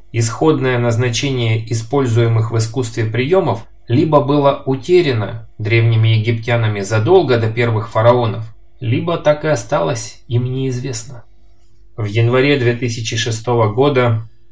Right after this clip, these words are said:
информационные агентства мира распространили сенсационную новость. Обнаружена древняя китайская карта, которая в очередной раз ставит вопрос первенства Колумба в открытии Америки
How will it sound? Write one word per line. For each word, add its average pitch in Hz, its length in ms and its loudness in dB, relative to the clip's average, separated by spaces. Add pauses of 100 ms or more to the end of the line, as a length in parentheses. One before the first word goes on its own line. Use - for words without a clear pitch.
(100)
информационные 120 880 -2
агентства 113 560 -2
мира 135 540 2 (460)
распространили 120 960 0
сенсационную 123 960 -2
новость. 135 560 -4 (520)
Обнаружена 131 1000 2 (320)
древняя 139 640 2
китайская 127 640 -2
карта, 110 580 0
которая 107 600 -4 (340)
в 110 100 0
очередной 143 680 2
раз 165 460 2
ставит 139 420 2
вопрос 117 840 0
первенства 104 680 -2
Колумба 147 760 2
в 113 120 -2
открытии 123 560 2
Америки 120 840 -2